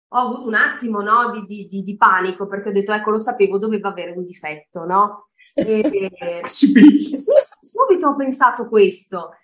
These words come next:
Speaker 1: E, e, e poi in realtà mi sono resa conto del contrario, quindi insomma è proprio bello questo, capito? Cioè di strutturare questa cosa qua, cioè eh, io non ho mai pensato di poter approcciare lo yoga, da quando ti conosco un pensiero l'ho fatto.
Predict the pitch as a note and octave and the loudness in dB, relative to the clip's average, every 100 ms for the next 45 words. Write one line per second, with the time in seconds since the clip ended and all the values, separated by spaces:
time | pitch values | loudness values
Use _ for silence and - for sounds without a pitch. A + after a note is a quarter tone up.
0 | _ B3+ B3+ A#3+ A3 G#3 G3+ G3 C#4 C#4+ | _ -2 2 2 2 -4 -6 -8 -14 -12
1 | C#4+ G#4+ A#4+ C4+ A3+ - F4+ G4 F4 C#4 | 2 4 4 0 -2 2 4 4 2 -2
2 | C4+ C4+ C4 A#3+ D4 F4+ F4+ A3+ A3 F#3+ | -8 -10 -12 -8 -4 -4 -4 -8 -8 -10
3 | F#3 A3+ D4 G#3 G3 A#3+ G#3+ G3+ A#3+ G3+ | 0 4 4 2 -4 -8 -8 -6 -4 -4
4 | A3 C#4+ D4 G#3 G#3 G#3+ G#3+ G#3+ G3 F3+ | -8 -10 -10 -8 -6 -4 -6 -2 -2 -2
5 | - - F#3 E3+ G#3+ F#3+ G3+ F#3+ A3 - | -8 -14 -14 -16 -14 -14 -12 -10 -12 -12
6 | B3 - C4+ A#3 C4 C#4 A3 - G3 F#3+ | -16 -14 0 2 4 0 -6 -14 -14 -12
7 | F#3 A3+ A3+ A3 F#3+ E3+ - _ _ _ | -8 0 0 0 -6 -8 -14 _ _ _
8 | F3+ F#3 F3 D#3+ C#4 C4 G#3+ C4+ C#4 B3 | -12 -10 -10 -8 -4 -2 -2 -2 -2 -2
9 | C4 A#3+ G3 G#3 A#3+ A3 G#3 - A3+ G#3+ | 0 0 -6 -8 -8 -8 -6 0 0 0
10 | G4 C4+ D#3+ F#3+ A#3+ C4 B3 B3+ A#3 G#3 | -2 2 2 4 2 0 2 0 0 -6
11 | C#4 F4 G3 - C4 B3 G#3+ C#4 C4+ - | -8 -6 -6 -8 -8 -6 -4 -6 -6 -8
12 | A3 E3+ D#3 G#3 F3+ - _ D#3+ D3+ | -8 -8 -4 0 0 -4 _ -18 -18